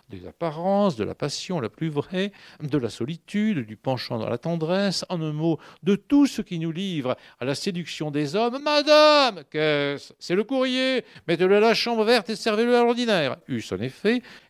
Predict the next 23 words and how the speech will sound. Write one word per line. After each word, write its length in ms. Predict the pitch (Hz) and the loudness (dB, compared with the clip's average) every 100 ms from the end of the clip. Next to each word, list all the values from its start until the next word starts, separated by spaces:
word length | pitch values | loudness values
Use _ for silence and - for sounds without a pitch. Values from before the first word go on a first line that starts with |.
| - | -6
et 140 | 226 | -2
Madame 260 | 202 151 127 | -2 -2 -4
de 80 | |
la 100 | 104 | -6
Pommeraye, 500 | 101 127 151 160 226 220 - _ | -6 -8 -6 -6 -6 -10 -20 _
après 260 | - 170 139 | -6 -4 -4
avoir 200 | 117 104 | -2 -2
lutté 360 | 117 123 - | -4 -6 -6
plusieurs 400 | - 113 98 135 | -6 -8 -4 -4
mois 260 | 147 175 135 | -2 -2 -2
contre 240 | - - | -4 -8
le 80 | 98 | -6
marquis, 480 | 107 147 - - 214 | -4 -6 -8 -10 -10
contre 300 | - 113 - | -8 -10 -6
elle-même, 440 | 131 151 175 196 | -6 -4 -6 -4
exigé 380 | 160 107 120 117 | -6 -6 -6 -4
selon 260 | 120 110 104 | -4 -4 -6
l'usage 460 | 107 107 127 120 | -6 -2 0 0
des 100 | - | -4
serments 280 | 101 - 104 | -10 -10 -10
les 120 | 104 | -10
plus 140 | 95 117 | -12 -12
solennels, 640 | 135 147 160 170 190 185 | -8 -6 -6 -4 -4 -6